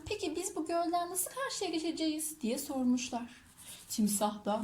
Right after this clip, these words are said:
"Bakın tam aşağıda taşlar var. Oralardan zıplayarak geçebilirsiniz." demiş.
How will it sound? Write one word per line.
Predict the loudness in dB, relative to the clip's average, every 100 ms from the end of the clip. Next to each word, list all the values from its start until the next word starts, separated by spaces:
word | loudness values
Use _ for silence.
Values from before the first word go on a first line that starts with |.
| 6
"Bakın | 6 6 2 2 -2
tam | -2 2
aşağıda | 0 0 2 2 2 0
taşlar | 0 0 2 2 2
var. | -2 -4 -8 -10 -12 -6 2
Oralardan | 4 4 4 2 4 4
zıplayarak | 4 2 2 2 4 2
geçebilirsiniz." | 2 2 2 4 4 4 4 2
demiş. | 0 0 -4